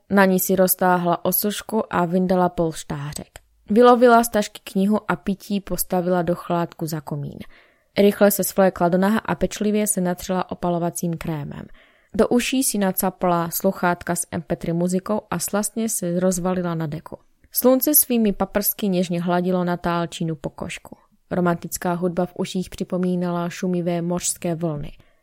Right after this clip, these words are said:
Natálka si vzpomněla na dobu přesně před rokem, kdy se u moře seznámila se svým přítelem Ivanem. Vybavila si, jak se spolu procházeli večer po pláži a pozorovali přitom západ slunce. Jak se líbali při soumraku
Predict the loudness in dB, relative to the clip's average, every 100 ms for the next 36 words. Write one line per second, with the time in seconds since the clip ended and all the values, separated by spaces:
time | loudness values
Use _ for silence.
0 | _ _ -2 2 2 0 -4 -2 -4 -2
1 | 0 0 0 0 0 0 0 0 -4 -4
2 | -4 -2 -2 -2 -2 -4 -2 -4 -4 -6
3 | -6 -8 _ _ -4 -2 -2 0 2 2
4 | 2 0 -2 -6 -4 -2 -2 -4 -4 -6
5 | -4 -4 -4 -4 -6 -6 -6 -8 -8 -12
6 | -16 _ _ _ 4 6 6 8 8 4
7 | -2 -2 -4 -6 -8 -6 -8 -6 -6 -4
8 | -4 -4 -2 -2 0 -2 -2 -2 -2 -2
9 | 0 2 2 4 2 -2 -8 -8 -12 -10
10 | -12 -8 -4 -2 -2 -2 -4 -8 -8 -6
11 | -4 -6 -6 -6 -6 -4 -6 -10 -14 -20
12 | _ _ _ _ _ -8 0 2 2 2
13 | 2 2 0 -4 -2 -2 0 -2 -4 -4